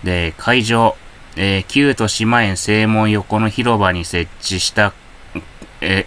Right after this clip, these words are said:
えー、仮設会場で実施します。うん。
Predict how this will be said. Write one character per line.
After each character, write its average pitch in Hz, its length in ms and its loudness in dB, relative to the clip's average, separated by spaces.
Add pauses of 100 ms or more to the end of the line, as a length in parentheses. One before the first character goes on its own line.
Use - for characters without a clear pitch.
え 90 120 -2
ー、 - 40 -8
仮 98 200 -4
設 - 340 -2
会 120 280 2
場 90 200 -2
で 95 140 -2
実 82 180 -4
施 - 160 -2
し 92 160 0
ま 104 160 2
す。 - 260 -6 (1600)
う 110 60 -4
ん。 78 300 -2